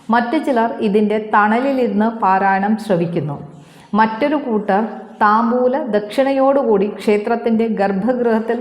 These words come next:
പ്രവേശിക്കുന്നത് പോലെ പൂർണ്ണ ശ്രദ്ധയാകുന്ന താംബൂല ദക്ഷിണയുമേന്തി ഗീതാജ്ഞാനമാകുന്ന ഗർഭഗൃഹത്തിൽ പ്രവേശിച്ച് ആത്മരൂപിയായ ശ്രീഹരിയെ ദർശിക്കുന്നു. ഇവർക്കെല്ലാം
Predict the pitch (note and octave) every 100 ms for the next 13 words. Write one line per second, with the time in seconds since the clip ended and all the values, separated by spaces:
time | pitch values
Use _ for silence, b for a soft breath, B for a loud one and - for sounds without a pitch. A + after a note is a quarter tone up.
0 | - F#3 G3 A3 A3 A3+ A3+ A3 G#3 G#3
1 | G3+ G3 A#3 - B B B A#3+ B3+ C4+
2 | D4+ D4+ B3+ G3 E3+ A3+ A#3 A#3 A3 A3+
3 | B3+ A#3 G#3 G#3+ G#3+ A#3+ C4 G#3+ F#3 -
4 | A#3 A#3 A3+ G#3+ G#3 G#3 D4+ B B B
5 | B G3 A#3 B3 C4+ C4 C4 B3+ B3+ A#3+
6 | A#3 G#3+ G#3+ C4 A3 F#3+ G3+ F#3 B3 A#3+
7 | B3 A#3 A#3 A#3 F#3+ F3 G#3+ G#3 A#3 -
8 | C4 D#4 B B - A3 A#3+ A#3 C#4+ B3
9 | A#3 A3+ A#3+ A3+ A3 G#3 G#3 A3 A#3 A#3+
10 | A3 F#3 G#3 B3+ F3+ - E3 D3+ C#3+ -
11 | - B B B F#3 G3+ G3 G3+ G3+ G#3